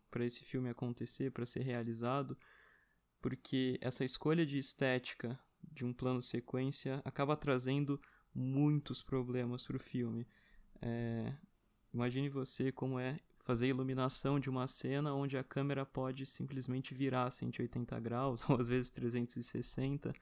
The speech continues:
Então, não só isso, como captação de áudio, enfim.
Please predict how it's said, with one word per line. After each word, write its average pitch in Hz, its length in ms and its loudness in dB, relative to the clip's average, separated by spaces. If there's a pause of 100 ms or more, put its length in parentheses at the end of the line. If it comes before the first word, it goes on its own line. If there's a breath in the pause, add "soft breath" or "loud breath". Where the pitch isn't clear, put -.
(640 loud breath)
Então, 127 720 0 (640 soft breath)
não 151 160 6
só 143 160 2
isso, 131 260 2
como 117 200 0
captação 123 560 -2
de 120 140 -2
áudio, 117 440 0
enfim. 117 340 -2